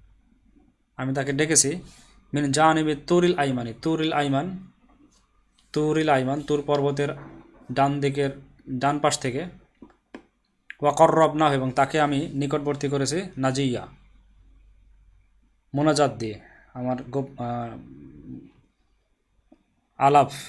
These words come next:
গোপন আলাপ দিয়ে, আমার গোপন কথা দিয়ে,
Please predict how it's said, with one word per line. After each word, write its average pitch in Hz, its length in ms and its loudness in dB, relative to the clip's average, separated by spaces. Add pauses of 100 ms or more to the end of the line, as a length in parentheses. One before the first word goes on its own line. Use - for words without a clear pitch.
(220)
গোপন 143 260 -2
আলাপ 131 300 2
দিয়ে, 110 200 -8
আমার 131 220 -2 (1800)
গোপন 139 460 -4 (100)
কথা 135 240 -2
দিয়ে, 107 240 -8